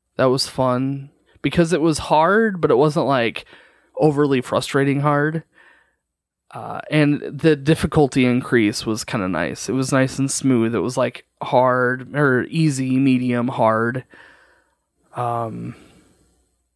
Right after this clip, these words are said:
yeah. What else with the city? I don't remember anything else with the city. Oh, they had the messenger or the, um, mail delivery thing.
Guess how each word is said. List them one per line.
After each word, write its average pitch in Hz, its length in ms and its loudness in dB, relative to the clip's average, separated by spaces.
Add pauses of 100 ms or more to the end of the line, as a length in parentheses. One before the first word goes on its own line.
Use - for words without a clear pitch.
(380)
yeah. 170 200 -4 (1900)
What - 120 0
else 147 180 2
with 123 120 -6
the 123 100 -6
city? 110 380 -2 (960)
I 123 60 2
don't 127 80 2
remember 120 300 0
anything 117 300 -2
else 107 220 -2
with - 100 -20
the - 80 -20
city. 80 380 -6 (560)
Oh, 247 120 2
they 233 140 2
had 277 160 0
the 226 80 4
messenger 139 720 0
or 165 140 2
the, 160 180 2
um, 135 640 0
mail 156 360 2
delivery 139 560 0
thing. 78 400 -10